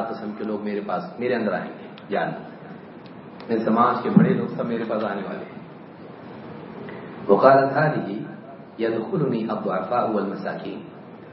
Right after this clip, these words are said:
جنت نے کہا، "میرے اندر ضعفاء و مساکین آئیں گے، کمزور طبقہ سماج کا، مسکین غریب لوگ۔" فقال الله عز وجل لهذه، "أنت عذابي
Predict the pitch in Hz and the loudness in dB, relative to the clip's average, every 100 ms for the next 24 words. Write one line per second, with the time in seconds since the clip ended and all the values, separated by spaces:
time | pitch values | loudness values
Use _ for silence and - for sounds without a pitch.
0 | - - 117 127 131 123 107 117 120 - | -16 -4 4 4 4 0 4 6 6 2
1 | - - - - 131 151 151 156 160 - | -8 -12 -12 4 8 8 8 8 6 4
2 | - - - - - - - - 120 123 | -6 -12 -14 -14 -16 -16 -16 -4 4 6
3 | 117 139 143 127 107 - 90 - 90 85 | 6 8 8 6 2 -2 -4 -4 -8 -8
4 | - - - - - 117 113 110 113 107 | -10 -14 -16 -16 -6 -2 0 2 2 2
5 | - 98 98 95 - 98 92 87 87 85 | 0 -4 0 -2 -2 -6 -6 -6 -4 -2
6 | 80 - - - - - 104 95 - 113 | -4 -8 -14 -18 -18 -6 -4 -4 -2 0
7 | 101 95 101 107 101 98 90 90 - - | 2 2 2 2 2 0 -2 -4 -8 -12
8 | - - - - - - - - - - | -14 -14 -16 -14 -14 -14 -14 -12 -10 -2
9 | 107 127 127 110 117 117 92 92 92 95 | 6 10 10 8 6 2 0 -4 -4 -4
10 | 107 104 95 104 113 107 104 127 143 - | -4 -4 -4 -2 -2 -2 -4 -4 -4 -6
11 | - - - - 135 135 113 120 104 98 | -12 -14 -12 -2 0 0 -2 -4 -2 0
12 | 110 117 117 113 120 143 | 4 6 6 2 0 -2